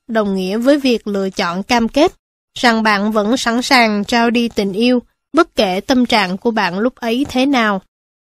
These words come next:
Vẫn sẵn sàng đặt tình yêu của mình vào từng hành động của bản thân, bất chấp hoàn cảnh có ra sao.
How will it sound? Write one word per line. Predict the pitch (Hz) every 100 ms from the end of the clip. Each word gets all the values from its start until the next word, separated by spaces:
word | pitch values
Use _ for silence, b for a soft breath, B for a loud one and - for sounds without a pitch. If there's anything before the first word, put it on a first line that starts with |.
| _ -
Vẫn | 220 220
sẵn | 240 233 262
sàng | 262 240 226 220
đặt | 208 _
tình | 247 226
yêu | 214 262
của | 247 254
mình | 262 226 208
vào | 196 208
từng | 202 208 190 185
hành | 202 196
động | 185 185
của | - 202
bản | 208 185 202
thân, | 233 233 - _ _ -
bất | 277 -
chấp | - 302 -
hoàn | - 226 196
cảnh | 196 175 202
có | - 226 269
ra | 247 220
sao. | - 233 220